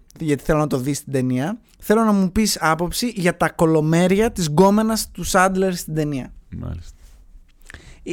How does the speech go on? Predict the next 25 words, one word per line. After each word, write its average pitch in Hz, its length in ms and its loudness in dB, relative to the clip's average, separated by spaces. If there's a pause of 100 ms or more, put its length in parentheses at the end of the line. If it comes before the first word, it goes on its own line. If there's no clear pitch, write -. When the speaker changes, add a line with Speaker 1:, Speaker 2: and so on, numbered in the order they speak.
Speaker 1:
είμαι 202 220 2
πολύ 185 280 2
on 180 120 0
the 135 40 -4 (100)
fence. 117 400 -6 (220)
Speaker 2:
Οκ. 104 140 -6 (380)
Speaker 1:
Είμαι, 190 240 -2 (560)
μ' - 80 -10
αρέσει 151 720 -2 (640)
too 170 240 -4
much. 175 520 -2
Speaker 2:
Να 101 120 -2
το 113 100 4
δείτε 139 200 4
και 135 80 4
να 131 80 6
μας 127 120 2
πείτε 127 160 0
κι 127 100 0
εσείς. 101 240 -2
Speaker 1:
Ναι. 151 240 -8 (440)
Κολομέρια 180 500 2
της, 170 280 -4
ε, 175 300 2
Τζου-, 190 300 4